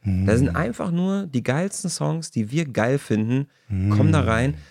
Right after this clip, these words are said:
Speaker 2: Finde ich auch passend für die Weihnachtsfeiertage. Da können die
Speaker 1: Mm.
Speaker 2: Leute mal sich ein bisschen Mucke anhören. Einfach mal geilen Scheiß.
Speaker 1: Ja, Mann.
Speaker 2: So.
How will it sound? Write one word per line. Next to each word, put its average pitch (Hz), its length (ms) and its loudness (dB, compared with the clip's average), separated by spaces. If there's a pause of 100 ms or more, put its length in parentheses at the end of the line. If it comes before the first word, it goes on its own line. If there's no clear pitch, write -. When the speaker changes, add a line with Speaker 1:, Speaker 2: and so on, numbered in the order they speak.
Speaker 2:
Finde 180 240 2
ich - 60 -6
auch - 140 -2
passend 165 360 -4
für - 120 -4
die 110 120 2
Weihnachtsfeiertage. 160 960 -2 (220)
Da 110 100 -4
können 104 200 6
die 107 60 8
Speaker 1:
Mm. 110 40 8
Speaker 2:
Leute 110 180 6
mal 113 160 2
sich 85 140 -6
ein 101 60 -10
bisschen 107 280 -4
Mucke 95 220 -4
anhören. 87 380 -10 (540)
Einfach 131 200 -2
mal 143 100 2
geilen 101 260 0
Scheiß. - 400 -6 (120)
Speaker 1:
Ja, 95 160 2
Mann. 92 360 -2
Speaker 2:
So. 92 260 -2